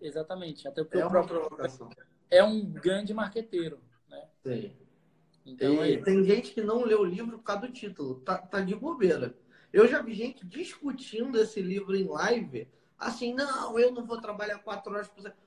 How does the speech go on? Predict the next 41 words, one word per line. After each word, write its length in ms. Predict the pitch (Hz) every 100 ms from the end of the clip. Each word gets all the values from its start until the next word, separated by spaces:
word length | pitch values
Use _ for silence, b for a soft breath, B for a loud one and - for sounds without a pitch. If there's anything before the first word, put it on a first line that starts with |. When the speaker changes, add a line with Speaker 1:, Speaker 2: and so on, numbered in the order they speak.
| _
Speaker 2:
O 80 | 220
cara 240 | 247 247
não 140 | 247 254
entendeu 600 | 262 285 233 175 208 226
a 80 | -
provocação. 440 | 180 170 170 156 170 -
Speaker 1:
Não 80 | 180
entendeu 200 | 175 175
o 40 |
livro, 240 | 156 147 151
é, 40 |
Speaker 2:
Ele 120 | 233
não 120 | 226
Speaker 1:
exatamente. 260 | 247 254 190
Speaker 2:
abriu 280 | 196 277 254
o 40 |
livro. 440 | 190 165 139 113 - _ _ _ _ _ _ _ _
Cara, 260 | 214 214
se 160 | 196 196
tu 140 | 202
abrir 240 | 226 196 220
o 60 |
livro 180 | 208 214
e 40 | -
começar 400 | 208 196 190 190
a 20 |
ler, 160 | 180
tu 80 | 190
vai 140 | 196 175
ver 120 | 190
que 80 | 202
é 40 |
uma 200 | 185 170
puta 320 | - 240 240
provocação. 840 | 247 202 190 190 165 - 143 139 - b b b b
E 140 | 190
o 80 | 220
livro 320 | 196 208 226 226
é 40 |
extremamente 800 | 220 - 220 240 254 196 202 -
inteligente. 720 | 196 196 156 139 120 - -